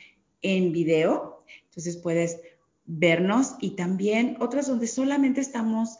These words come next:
en audio, donde puedes llevarnos a donde quiera que tú vayas y entonces escuchar. Y,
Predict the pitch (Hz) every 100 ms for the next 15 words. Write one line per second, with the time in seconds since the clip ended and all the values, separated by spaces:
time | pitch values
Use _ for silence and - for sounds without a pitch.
0 | - 170 170 165 165 160 160 160 170 170
1 | 185 202 202 175 170 170 180 175 - -
2 | 165 156 156 156 175 180 175 175 165 165
3 | 160 175 - - - - - - 202 185
4 | 185 - 220 220 - 262 254 - 302 -
5 | 302 330 339 370 - - - - 247 240
6 | 233 - -